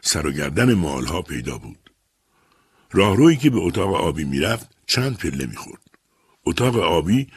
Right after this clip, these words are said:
از صمیمیت حقیقت خاک دور نبود.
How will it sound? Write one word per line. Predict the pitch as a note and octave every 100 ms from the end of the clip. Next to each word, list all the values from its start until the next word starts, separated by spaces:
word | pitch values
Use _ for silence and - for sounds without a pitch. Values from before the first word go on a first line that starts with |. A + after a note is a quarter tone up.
| - -
از | E2+
صمیمیت | - F2 E2+ E2+ E2 C3 C3
حقیقت | A2+ D#2+ D2+ C#2+ C#2
خاک | - E2 G2+ -
دور | D#2+ G#2
نبود. | G#2 A2 - - -